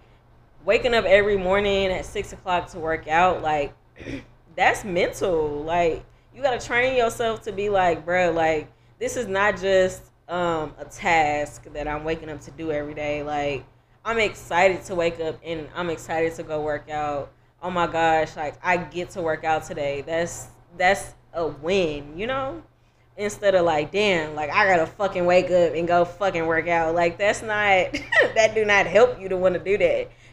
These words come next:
You gotta be like, "Damn, I get to go to work today."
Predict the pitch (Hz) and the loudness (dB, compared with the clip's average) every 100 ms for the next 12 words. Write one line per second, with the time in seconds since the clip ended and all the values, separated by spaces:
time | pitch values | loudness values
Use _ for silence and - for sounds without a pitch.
0 | _ 220 214 208 202 196 190 170 165 208 | _ -6 2 4 4 6 4 4 4 4
1 | 214 180 208 254 277 240 185 190 180 143 | 4 4 2 0 -4 -4 4 6 6 0
2 | 156 190 - 185 147 135 143 | -4 -4 -6 -6 -6 -6 -10